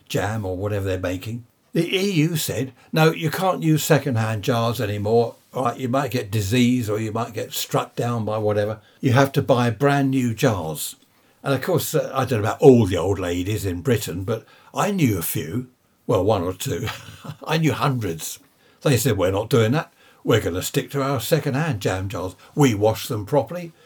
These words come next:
We boil them out properly." This is pre-dishwasher days, I suppose.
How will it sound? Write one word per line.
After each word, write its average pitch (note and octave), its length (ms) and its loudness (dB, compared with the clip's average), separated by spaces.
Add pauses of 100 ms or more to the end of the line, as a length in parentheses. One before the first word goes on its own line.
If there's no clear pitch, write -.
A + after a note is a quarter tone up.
(180)
We G#2+ 160 0
boil C3 340 2
them G#2 140 0
out B2 280 -6
properly." D#3 400 -4 (120)
This - 200 -2
is F2+ 180 -12 (320)
pre-dishwasher G2 960 -4
days, G2 360 -8
I G2+ 60 -2
suppose. G#2 460 -8